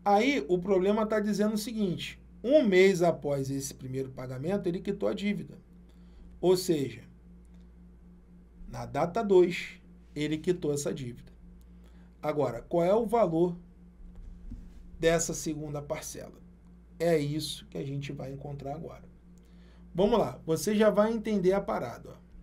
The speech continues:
Hoje, o zero é hoje, ó. Hoje a dívida é de mil e quinhentos reais. Aí, vamos lá. Vamos lá.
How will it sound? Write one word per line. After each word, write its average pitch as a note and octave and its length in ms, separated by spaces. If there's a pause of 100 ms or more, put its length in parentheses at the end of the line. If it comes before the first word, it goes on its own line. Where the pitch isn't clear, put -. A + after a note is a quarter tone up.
(320)
Hoje, E3+ 480 (100)
o C#3+ 100
zero E3 560
é G3 120
hoje, C3 400
ó. - 400
Hoje G3+ 160
a G3 60
dívida F3+ 540
é D#3+ 140
de E3 140
mil E3+ 260
e F#3 60
quinhentos D#3+ 520
reais. - 460 (1000)
Aí, G3+ 200
vamos A3 280
lá. C#3+ 200 (760)
Vamos E3 220
lá. A2+ 220